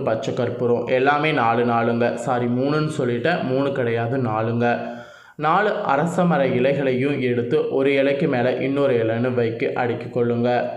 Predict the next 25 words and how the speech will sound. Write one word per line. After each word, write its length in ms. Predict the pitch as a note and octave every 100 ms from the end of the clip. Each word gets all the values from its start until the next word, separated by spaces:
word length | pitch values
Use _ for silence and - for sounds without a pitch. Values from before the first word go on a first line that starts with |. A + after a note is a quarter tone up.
| - - - -
அதுக்குள்ளேயே 600 | D#3 E3 F3 F#3 G3+ G#3 G#3 D#3+
வந்து 160 | C#3 D#3+ C3+
நான்கு 300 | C3+ D#3 E3+ E3+
துண்டு 180 | C#3 B2+ B2+
பச்சை 240 | B2+ F3+ F3
கற்பூரத்தை 500 | D#3 C3 A#2+ A2+ C3 A#2
வைத்திருங்க. 540 | A2 A2 B2 A#2+ A#2+ B2 A#2+ A#2+ A#2+ - -
இதெல்லாம் 360 | A#2+ A#2+ C3+ D3
வைத்து 240 | B2+ B2 C#3+ C3+
சுருட்டி 320 | B2+ A#2 C#3+ -
ஒரு 140 | C3 A#2 A2
மஞ்சள் 360 | A#2+ B2 D#3+ D3
நிற 140 | B2+ A#2+
நூலால 380 | A#2 B2 C3 C3+ C#3
போட்டு 280 | A#2+ A2+ C#3 C#3 C#3
அதை 120 | A#2+ A2+ A#2
கட்டி 260 | A#2 C#3 C#3+ - C3+
தயார் 320 | B2 B2+ B2+ -
செய்திருங்க. 500 | A2 G#2+ A#2 A#2 B2 A#2+ - - - -
அதாவது 340 | C3 C#3+ C#3 D#3+ D#3+
அந்த 140 | C#3 B2 A#2+
இலையெல்லாம் 640 | B2 C#3 C#3+ C3+ C#3 D3 C#3
வந்து 200 | A#2+ B2 B2
வைத்து 300 | A#2 A2+ C3+ -
அந்த 140 | B2